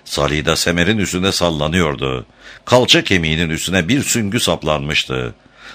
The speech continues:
Aslında düşebilirdi ama Rufar yetişmiş ve bir kolunu omzuna atıp dik durmasını sağlamıştı. Sonra da geri çekilmesine yardım etmişti. "Ağır bir yara almışsın baba."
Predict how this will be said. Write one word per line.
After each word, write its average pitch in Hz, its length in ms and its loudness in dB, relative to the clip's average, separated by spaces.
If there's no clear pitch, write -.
Aslında 165 400 4
düşebilirdi 127 640 2
ama 82 260 2
Rufar 80 420 2
yetişmiş 80 600 0
ve 87 160 2
bir 143 120 2
kolunu 110 380 -2
omzuna 95 420 0
atıp 85 320 -2
dik 113 220 -4
durmasını 90 440 -2
sağlamıştı. 73 840 -2
Sonra 175 300 4
da - 60 8
geri 113 280 0
çekilmesine 82 640 0
yardım 78 380 2
etmişti. 67 600 -4
"Ağır 82 280 0
bir 87 100 4
yara 82 240 4
almışsın 110 440 2
baba." 95 320 4